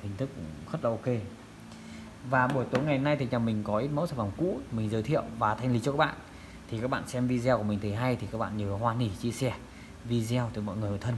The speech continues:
Biết đâu mọi người thân lại thích cái sản phẩm cũ bên mình ấy, thì các bạn có thể là mua ủng hộ mình nhé.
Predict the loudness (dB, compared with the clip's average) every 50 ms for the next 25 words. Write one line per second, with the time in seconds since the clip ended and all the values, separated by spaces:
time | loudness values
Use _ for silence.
0 | -2 -6 -12 -14 -14 -14 -14 -8 -2 -2 0 2 4 2 2 2 0 -2 -2 -2
1 | -2 -2 -2 -2 -2 -2 -4 -4 -4 -4 -4 -4 -6 -8 -8 -8 -8 -6 -6 -6
2 | -6 -8 -12 -12 -10 -8 -6 -4 -2 2 4 4 6 4 4 2 0 -4 -6 -12
3 | -10 -6 -4 -4 -4 -2 -2 -4 -2 -2 -2 0 0 0 0 0 0 -2 -2 -2
4 | -2 0 0 -2